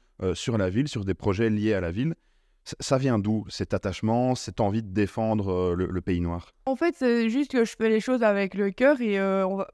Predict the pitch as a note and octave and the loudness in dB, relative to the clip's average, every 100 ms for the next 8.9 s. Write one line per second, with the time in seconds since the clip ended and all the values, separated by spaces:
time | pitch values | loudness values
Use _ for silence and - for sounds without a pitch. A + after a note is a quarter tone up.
0 | - F#3 G3+ G3+ G3 F#3+ A3 A3 A3 A3+ | -12 -4 0 2 2 4 2 2 0 2
1 | F3 F3 F3 F3 F3 F3 - F#3+ G#3+ G3+ | 2 0 0 0 -2 -2 -4 -2 2 4
2 | F#3+ - G#3 A3 A3+ G#3 F#3+ F3+ G#3+ A3 | 2 0 0 2 2 2 0 2 2 4
3 | G3 F3+ F#3 - G3 G3 C#4 C4 - G#3 | 2 2 -2 -2 -2 2 2 0 -4 -2
4 | G#3 G#3 G3 F3+ G3 F#3+ F#3+ A#3 A#3+ G#3+ | 0 0 0 0 0 0 2 2 4 2
5 | G3 G#3 - B3 A3 G3 G3 - G#3 G#3 | 0 -2 0 0 0 -2 -4 -6 -6 0
6 | G3 F#3+ F#3+ F#3+ F#3+ G3+ A3 G#3+ G#3+ A3+ | 2 2 2 0 0 -2 -2 -2 -2 -2
7 | G#3 - G#3 G#3 G3+ C4 A3+ G3+ F#3+ - | -2 -2 -2 0 0 0 0 0 0 0
8 | G3+ G3+ G3+ G3+ F#3+ - C4 D4+ | 2 0 -2 -8 -10 -2 2 2